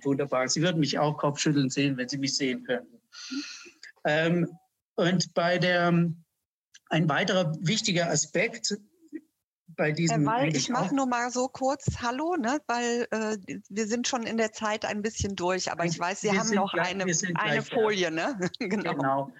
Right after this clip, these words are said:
Speaker 1: wir sind gleich fertig und das ist, ist sogar meine let-, meine vorletzte Folie. Ich will nur ganz kurz noch mal auf den zweiten Teil eingehen.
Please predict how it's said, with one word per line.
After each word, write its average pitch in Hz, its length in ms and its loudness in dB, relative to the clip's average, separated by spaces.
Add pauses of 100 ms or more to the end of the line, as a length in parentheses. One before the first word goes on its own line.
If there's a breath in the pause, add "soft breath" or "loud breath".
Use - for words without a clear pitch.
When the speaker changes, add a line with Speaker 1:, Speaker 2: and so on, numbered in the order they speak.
(180 loud breath)
Speaker 1:
wir 165 100 2
sind 180 240 2
gleich 165 300 0
fertig 175 520 2
und 147 200 2
das 147 160 0
ist, - 300 0
ist 262 200 0
sogar 170 220 2
meine 147 240 2
let-, 139 260 0
meine 143 220 0
vorletzte 143 500 0
Folie. 131 340 2
Ich 127 140 -2
will 170 120 2
nur 180 120 4
ganz 165 240 0
kurz 170 220 -2
noch 170 160 4
mal 151 240 2 (320 loud breath)
auf - 80 -20
den 139 160 0
zweiten 175 400 0
Teil 185 260 2
eingehen. 185 840 0